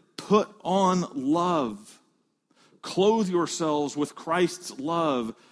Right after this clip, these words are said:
so that you love from love, that you love that is self-giving, that you love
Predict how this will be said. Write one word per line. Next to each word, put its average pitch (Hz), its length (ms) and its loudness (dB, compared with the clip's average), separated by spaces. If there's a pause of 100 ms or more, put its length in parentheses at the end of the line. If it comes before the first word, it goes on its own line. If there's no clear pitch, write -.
(240)
so 175 240 6
that 170 200 2
you 175 320 2
love 170 600 2
from 190 420 -2
love, 135 440 0
that 151 140 -2
you 165 160 2
love 175 400 2
that 165 100 -4
is 160 120 -2
self-giving, 170 720 -2
that 151 120 -2
you 151 180 2
love 175 380 0